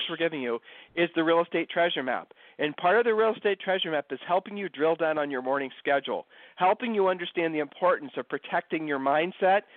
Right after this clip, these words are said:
And guys, it really does come down to having a regimented day.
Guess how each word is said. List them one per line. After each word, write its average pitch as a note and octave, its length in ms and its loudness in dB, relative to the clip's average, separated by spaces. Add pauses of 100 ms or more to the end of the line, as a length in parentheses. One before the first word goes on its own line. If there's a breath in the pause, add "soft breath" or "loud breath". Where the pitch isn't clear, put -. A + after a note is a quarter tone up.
(220 loud breath)
And D3+ 160 -4
guys, F3 260 2
it D#3+ 120 -6
really F#3+ 340 0
does F3 220 2 (100)
come D#3+ 200 0
down D3 400 0
to C3+ 200 0
having D3+ 480 0 (280 loud breath)
a C#3+ 100 4
regimented D3 680 0
day. A#2+ 380 0